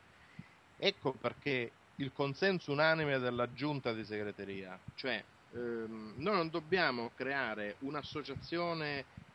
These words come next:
eh, come ti posso dire, lideristica, no? Dove c'è il segretario che, siccome ha avuto il voto dell'assemblea, decide tutto,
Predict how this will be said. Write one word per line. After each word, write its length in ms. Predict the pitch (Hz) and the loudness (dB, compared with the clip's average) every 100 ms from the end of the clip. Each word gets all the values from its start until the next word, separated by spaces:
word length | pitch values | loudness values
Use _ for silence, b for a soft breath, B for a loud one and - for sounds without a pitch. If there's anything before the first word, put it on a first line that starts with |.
| - | -2
eh, 340 | 117 117 117 | 2 4 2
come 220 | - 139 139 | 0 -4 -4
ti 100 | - | -6
posso 300 | 143 - 131 | -6 -4 -2
dire, 160 | 117 | -2
lideristica, 880 | 117 156 151 156 156 - - 104 117 | 0 2 4 4 4 0 -8 -6 -2
no? 200 | 151 139 117 | -2 -2 -2
Dove 180 | 131 | -2
c'è 160 | 139 151 | 0 -2
il 80 | 120 | -4
segretario 880 | - 151 151 180 240 226 165 127 120 | -2 -2 0 0 2 2 2 2 0
che, 100 | 131 | -4
siccome 380 | 120 - 202 175 | -8 -4 0 2
ha 40 | |
avuto 280 | 143 135 123 | 4 2 0
il 120 | 117 120 | -2 2
voto 320 | 175 170 120 | 2 4 2
dell'assemblea, 880 | 117 135 165 - 202 190 185 185 147 | 0 0 -2 0 -2 2 2 4 4
decide 420 | 135 131 175 202 | 2 2 4 4
tutto, 580 | 254 220 - - 143 | 4 0 0 2 2